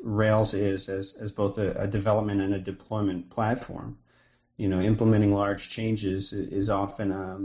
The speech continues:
straightforward process rather than a, a cumbersome one. And I really enjoy writing code in Ruby and, and using the Rails platform. And,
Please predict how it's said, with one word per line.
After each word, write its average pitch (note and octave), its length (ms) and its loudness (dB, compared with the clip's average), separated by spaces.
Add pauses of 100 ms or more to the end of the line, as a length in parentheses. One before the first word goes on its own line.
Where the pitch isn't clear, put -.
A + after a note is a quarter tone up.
(100)
straightforward G2+ 640 -2
process G2 640 0
rather F#2+ 280 0
than F#2 440 -6
a, F#2 40 -10
a - 320 -14
cumbersome - 480 2
one. - 160 -10 (640)
And G#2 120 2
I G#2+ 40 6
really B2 240 8
enjoy A#2 560 6
writing G#2 420 2
code G#2 300 0
in F#2+ 100 -4
Ruby A2 320 4
and, F#2 180 -4
and G2 140 -2
using G#2+ 300 2
the F#2 80 0
Rails F#2 240 -6
platform. F#2+ 800 -6 (560)
And, G2 420 6